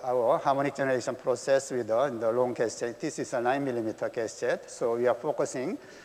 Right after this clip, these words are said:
the la-, the femtosecond laser pulse with the, uh, concave mirror. Then,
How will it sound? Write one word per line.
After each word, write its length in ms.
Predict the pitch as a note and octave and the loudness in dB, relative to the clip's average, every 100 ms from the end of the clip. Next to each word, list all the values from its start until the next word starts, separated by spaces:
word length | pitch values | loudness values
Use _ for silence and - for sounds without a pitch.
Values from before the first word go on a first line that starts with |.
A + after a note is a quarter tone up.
| - - | -20 -4
the 100 | A#2+ | 2
la-, 80 | A#2+ | 6
the 600 | B2+ A#2+ A#2 A2 A2 G#2 | 4 4 -4 -2 -2 -2
femtosecond 480 | D#3 D3 C3 C3+ C3 | -4 -4 -2 -2 2
laser 200 | B2+ B2 | 2 2
pulse 400 | B2 C#3+ D3 - | 2 4 2 0
with 200 | B2 A2 | -4 -2
the, 80 | G#2+ | 0
uh, 760 | A2 F3+ - - - - G#2+ | 2 0 -2 -16 -14 -6 -6
concave 380 | A2+ C3+ A#2+ C3 | -4 -6 0 0
mirror. 460 | A#2+ C3 A2 D3+ G#3+ - | 2 0 2 2 0 -4
Then, 340 | A#2+ B2 B2+ | -2 -2 -4